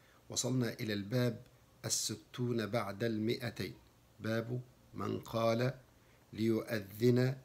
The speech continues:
في السفر مؤذن واحد". في الباب حديث واحد، هو السادس بعد الثلاثمائة. راوي الحديث هو مالك بن الحويرث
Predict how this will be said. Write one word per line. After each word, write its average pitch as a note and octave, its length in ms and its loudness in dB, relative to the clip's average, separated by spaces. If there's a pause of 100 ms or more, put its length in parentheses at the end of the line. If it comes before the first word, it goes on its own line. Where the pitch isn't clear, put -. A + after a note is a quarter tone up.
في - 80 -16
السفر A#2 800 0 (100)
مؤذن A#2 1040 4 (140)
واحد". G#2+ 420 2 (720)
في D3 100 -2
الباب D#3 300 4
حديث B2+ 480 0
واحد، B2 480 0 (520)
هو A2+ 120 0
السادس A2+ 540 0
بعد G#2 200 0
الثلاثمائة. G#2 920 -2 (680)
راوي C#3+ 320 4
الحديث B2 540 0
هو A2 220 -2
مالك A2+ 440 -2
بن G2+ 160 -4
الحويرث A2 760 -2